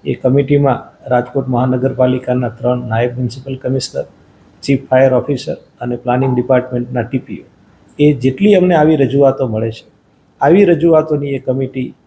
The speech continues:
એ, અ, સ્ક્રુટિની કરે છે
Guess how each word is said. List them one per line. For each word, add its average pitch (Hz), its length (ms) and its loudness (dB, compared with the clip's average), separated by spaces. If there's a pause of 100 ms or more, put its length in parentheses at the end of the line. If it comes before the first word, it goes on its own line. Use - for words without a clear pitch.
(360)
એ, 117 240 -10
અ, - 920 -20 (300)
સ્ક્રુટિની 170 520 2
કરે 151 240 -2
છે - 140 -18